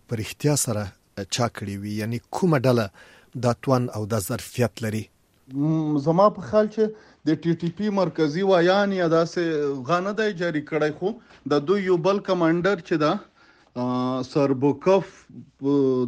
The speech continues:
Speaker 2: دی داسې څه نوم باندې دی، آ، هغه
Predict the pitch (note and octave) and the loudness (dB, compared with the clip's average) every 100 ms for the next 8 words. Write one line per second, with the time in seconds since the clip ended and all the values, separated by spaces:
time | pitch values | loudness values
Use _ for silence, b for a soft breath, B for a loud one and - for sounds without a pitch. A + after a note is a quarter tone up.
0 | A#2+ B2 B2+ D3+ D3+ B2 - D3+ D#3 D#3+ | 0 0 2 0 -2 -10 -2 2 4 4
1 | D3 D3 C#3 C3+ D#3 F#3+ - b b b | 4 6 6 4 2 0 -4 b b b
2 | b B2+ C3+ - C#3 C3+ E3 | b -6 -4 -2 -2 0 4